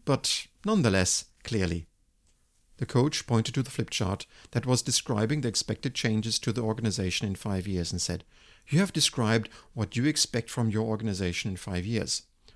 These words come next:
Doing the things that are noted in your travel guide, do you believe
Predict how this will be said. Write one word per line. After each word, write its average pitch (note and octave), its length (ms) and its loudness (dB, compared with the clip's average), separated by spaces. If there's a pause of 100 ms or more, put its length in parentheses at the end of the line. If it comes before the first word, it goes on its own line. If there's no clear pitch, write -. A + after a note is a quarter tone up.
(180)
Doing G3 280 4
the G#2+ 120 6
things F#2+ 520 2 (440)
that A#2 200 2
are A2+ 80 4
noted C3 440 4
in A#2 100 0
your G#2+ 100 2
travel B2 400 4
guide, G2+ 400 -2 (400)
do B2 80 0
you F3 180 4
believe A#2+ 540 4